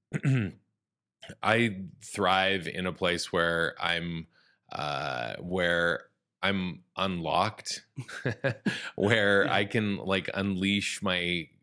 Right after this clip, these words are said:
Speaker 1: uh, my creativity. I thrive when you give me a challenge and say, "This has never been done before." Um, I love this idea of, you know,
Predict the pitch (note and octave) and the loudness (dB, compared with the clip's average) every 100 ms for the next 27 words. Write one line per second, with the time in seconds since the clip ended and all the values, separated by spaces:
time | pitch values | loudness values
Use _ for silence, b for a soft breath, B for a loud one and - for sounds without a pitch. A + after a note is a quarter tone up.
0 | _ - F#2 F2+ F2+ E2+ - G2+ F2+ F2+ | _ -6 -4 -2 -2 -2 -2 -2 0 -2
1 | F2+ F2+ F#2 F#2 F#2 - F2+ - - G2 | -2 0 0 0 -2 -2 -4 -4 0 2
2 | F#2+ G2 G#2 G2+ F2 G#2 F2+ E2+ F#2 F2 | 4 2 0 -2 -2 -2 -4 -4 -4 -2
3 | F#2 F2 - E2 E2 F#2+ F#2+ E2+ F2 - | -2 -2 -4 -4 -2 -4 -4 -4 -4 -4
4 | E2 E2+ D#2 - E2+ D2+ E2+ F2+ E2+ D#2+ | -4 -4 -6 -8 -8 -4 -4 -4 -4 -4
5 | D#2 E2 F#2+ - A2+ B2 B2 B B B | -4 -4 -6 -2 0 0 -4 B B B
6 | B - - G2 F#2+ - F#2+ G2+ E2+ F#2 | B -6 0 0 0 -2 -2 -2 -4 -2
7 | G#2 G#2 G#2 G2+ G2 F#2+ F#2+ F2+ F2+ F2+ | 2 2 2 0 -2 0 -2 -2 -4 -4
8 | F#2 F2 F2 F2 E2 - _ _ _ _ | -4 -4 -6 -6 -8 -16 _ _ _ _
9 | - G2+ G2+ F#2 | -4 0 0 -2